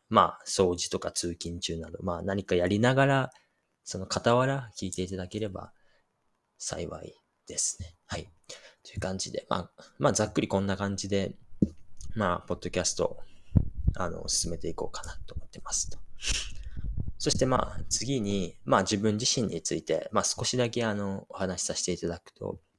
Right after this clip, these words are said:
まあ、私は山口県という、日本の山口県というところで、あの、生まれましたと。で、まあ、山口県は多分、おそらく、まあ、多くの人が知らないというか、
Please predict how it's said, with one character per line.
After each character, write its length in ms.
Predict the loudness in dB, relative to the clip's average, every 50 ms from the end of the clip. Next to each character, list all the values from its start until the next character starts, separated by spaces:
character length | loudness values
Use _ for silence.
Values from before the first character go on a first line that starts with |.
| -8 4
ま 120 | 8 10 12
あ、 20 |
私 600 | 12 10 8 4 0 0 0 2 2 2 2 4 4
は 160 | 4 4 4
山 320 | 2 2 2 0 0 0
口 320 | 0 -2 0 0 0 2 2
県 220 | 2 0 0 -2
と 100 | -8 -8
い 20 | -6
う、 40 | -2
日 80 | 0
本 160 | 2 2 2
の 40 | 2
山 260 | 2 0 0 0 -2
口 200 | -2 -4 -6 -6
県 220 | -6 -8 -8 -8 -10
と 100 | -12 -12
い 160 | -14 -14 -16
う 40 | -14
と 100 | -12 -8
こ 140 | -6 -4 -4
ろ 160 | -4 -6 -8 -12 -12 -10 -8 -6 0 2
で、 240 | 2 2 2 2 0 -2 -2 -2 -2 0 2 2 2 2
あ 100 | 0 0
の、 120 | -2 -2
生 100 | -2 -2
ま 160 | -2 -2 0 0
れ 340 | 0 -2 -2 -4 -6 -8 -8 -6
ま 140 | -6 -6
し 140 | -6 -6 -6
た 140 | -8 -8 -10
と。 120 | -12 -12 -12 -12 -14 -12 -14 -14 -14 -16 -20 -20 -20 -20 -20 -20 -4 0
で、 100 | 2 4
ま 100 | 6 6
あ、 40 | 6
山 220 | 6 4 4 2
口 240 | 0 0 -2 0 2
県 580 | 2 4 4 2 2 0 -2 -4 -6 -8 -12 -16 -10 -6
は 440 | -4 -4 -4 -4 -8 -12 -14 -14 -8 -2
多 140 | -2 -2
分、 260 | -2 -2 -6 -10 -12 -12 -8
お 40 | -4
そ 140 | 0 4 6
ら 140 | 6 6 6
く、 120 | 4 2
ま 540 | 0 2 2 2 0 0 -2 -4 -6 -8 -12
あ、 60 | -16 -20 _ _ _ _ _ _ _ _ _ _ _ _ _ _ _ _ _ _ _ _ _ _ _ 2
多 120 | 2 2
く 100 | 4 4
の 80 | 2 2
人 180 | 2 2 2
が 280 | 2 2 2 0 -4 -8 -10
知 220 | -6 -4 -2 0
ら 140 | 0 0 2
な 120 | 2 2
い 120 | 0 0 -2
と 100 | -2 -4
い 80 | -4
う 40 | -4 -4
か、 260 | -6 -6 -6 -8